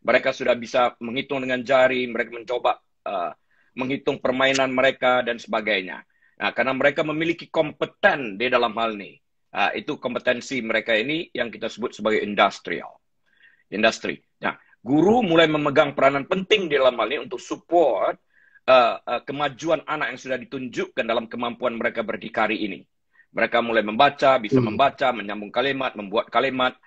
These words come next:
Speaker 1: dan semuanya ini. Mereka mulai menunjukkan kebolehan mereka. Mereka mulai menunjukkan keterampilan mereka di sini. Nah, pada tahap ini mereka mulai bermain dengan anak-anak yang sebaya mereka. Mereka mulai menunjukkan, "Aku bisa loh. Let me show it to you."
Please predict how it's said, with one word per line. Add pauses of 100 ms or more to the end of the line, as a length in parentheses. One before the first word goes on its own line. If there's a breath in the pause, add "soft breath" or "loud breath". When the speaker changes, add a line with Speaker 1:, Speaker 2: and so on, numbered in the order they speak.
(240)
Speaker 1:
dan
semuanya
ini. (240)
Mereka
mulai
menunjukkan
kebolehan
mereka. (240 soft breath)
Mereka
mulai
menunjukkan
keterampilan
mereka
di
sini. (320)
Nah, (240)
pada
tahap
ini
mereka
mulai
bermain
dengan
anak-anak
yang
sebaya
mereka.
Mereka
mulai
menunjukkan, (240)
"Aku
bisa
loh. (960)
Let
me
show
it
to
you."